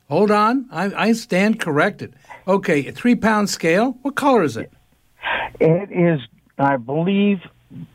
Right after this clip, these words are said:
Speaker 2: black.
Speaker 1: Okay,
Speaker 2: in color.
Speaker 1: believe? <laughs> You ought to know. It's your scale. But okay.
Speaker 2: Yeah, well, I, I don't have it in front of me right now. I haven't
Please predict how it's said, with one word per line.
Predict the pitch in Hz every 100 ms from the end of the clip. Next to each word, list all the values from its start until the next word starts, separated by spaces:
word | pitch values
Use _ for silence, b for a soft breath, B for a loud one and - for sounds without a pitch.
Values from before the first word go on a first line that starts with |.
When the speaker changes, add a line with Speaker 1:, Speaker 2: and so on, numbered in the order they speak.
| -
Speaker 2:
black. | 135 160 131 85 - - b b b
Speaker 1:
Okay, | 190 196 -
Speaker 2:
in | 127
color. | 117 131 147
Speaker 1:
believe? | 285 240 135 143 -
<laughs> | 135 -
You | 254
ought | 226
to | 143
know. | 175 220
It's | 151 233
your | 240
scale. | - 226 214 - B B B
But | 208
okay. | 202 196 165 120
Speaker 2:
Yeah, | 156
well, | 143 143
I, | 135
I | 135
don't | 185 233
have | 247
it | 233
in | 170
front | - 185
of | 180
me | 131
right | 120 117
now. | 107
I | 123
haven't | 180 202